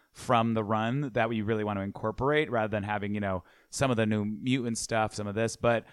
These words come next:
I picture, like, a Game of Thrones-esque animated series as well. And I think Dragon Prince actually does this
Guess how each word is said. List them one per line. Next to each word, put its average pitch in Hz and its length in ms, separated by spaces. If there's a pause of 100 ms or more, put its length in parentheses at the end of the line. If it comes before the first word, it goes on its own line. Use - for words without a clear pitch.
(280)
I 135 100
picture, 151 360
like, 127 160
a 113 60
Game 117 280
of 104 120
Thrones-esque 113 640
animated 104 420
series 101 260
as 95 140
well. 107 360
And 104 140
I 123 100
think 147 180
Dragon 127 400
Prince 104 260
actually 101 260
does 101 160
this 95 200